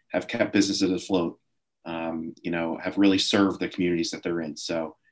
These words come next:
it, it's nice that the areas that you and I have worked in for a long time are,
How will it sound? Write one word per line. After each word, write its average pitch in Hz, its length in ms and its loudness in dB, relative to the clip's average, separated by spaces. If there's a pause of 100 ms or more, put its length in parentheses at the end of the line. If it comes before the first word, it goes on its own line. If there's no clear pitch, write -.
(160)
it, 107 180 0
it's 117 180 0
nice 120 320 4
that 95 260 4 (380)
the 110 200 4
areas 127 400 6
that 113 240 4 (100)
you 113 260 6
and 113 100 6
I 104 120 6
have 104 140 0
worked 98 260 2
in 95 100 4
for 95 260 2
a 92 60 2
long 92 300 2
time 92 400 0
are, 87 260 -4